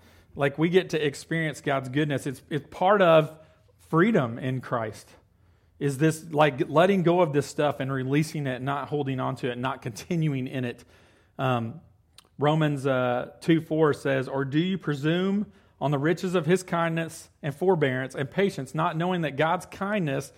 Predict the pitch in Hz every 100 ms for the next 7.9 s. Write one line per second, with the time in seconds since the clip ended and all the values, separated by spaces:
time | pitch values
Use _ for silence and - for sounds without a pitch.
0 | _ _ - 160 160 185 220 208 - 202
1 | 180 185 202 160 160 160 170 175 170 214
2 | 202 175 170 - - _ _ _ _ _
3 | _ _ _ _ _ - - _ _ -
4 | 160 175 170 180 170 165 196 185 185 180
5 | 165 175 160 147 135 151 156 147 135 -
6 | - 151 151 143 - 139 127 127 123 123
7 | - _ _ _ _ _ 151 151 160